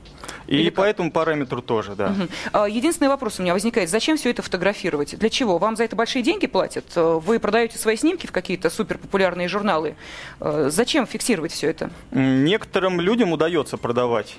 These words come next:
Speaker 1: снимки, особо удачливым фотографам, да.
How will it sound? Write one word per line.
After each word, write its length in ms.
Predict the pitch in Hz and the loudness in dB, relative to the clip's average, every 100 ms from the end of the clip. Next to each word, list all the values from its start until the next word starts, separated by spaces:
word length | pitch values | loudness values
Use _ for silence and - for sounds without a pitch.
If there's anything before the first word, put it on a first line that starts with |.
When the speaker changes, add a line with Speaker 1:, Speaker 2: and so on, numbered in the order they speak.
| - | -16
Speaker 1:
снимки, 400 | - 143 208 185 | -6 0 2 2
особо 560 | 131 - 139 123 113 113 | 0 0 0 2 2 2
удачливым 580 | 135 135 131 - 120 113 | 0 0 0 0 -2 0
фотографам, 640 | 123 - 208 190 - 120 | -2 0 0 0 -2 -2
да. 260 | 120 107 | 0 0